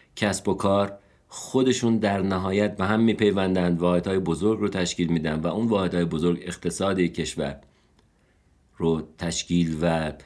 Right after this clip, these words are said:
سرنوشت اون کشور رو یه جورایی رقم می‌زنن. اصل دهم، یک کسب و کار کوچیک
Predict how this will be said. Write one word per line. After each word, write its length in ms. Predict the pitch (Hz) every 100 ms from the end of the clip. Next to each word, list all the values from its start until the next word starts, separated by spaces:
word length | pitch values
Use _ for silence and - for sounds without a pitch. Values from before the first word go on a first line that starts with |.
| -
سرنوشت 800 | - - 87 87 90 101 107 -
اون 280 | 98 98 95
کشور 440 | 90 90 - 87 87
رو 180 | 82
یه 140 | 80 80
جورایی 540 | 80 82 80 78 76 - _ -
رقم 300 | 80 85 82
می‌زنن. 420 | 156 143 69 69 - _ _ _ _ _ _ - _
اصل 440 | 170 208 - 160
دهم، 600 | 147 90 101 90 92 76 67 - _ _ -
یک 260 | 117 226 233
کسب 300 | 220 214 202
و 60 |
کار 260 | 190 180 175
کوچیک 480 | 175 165 156 151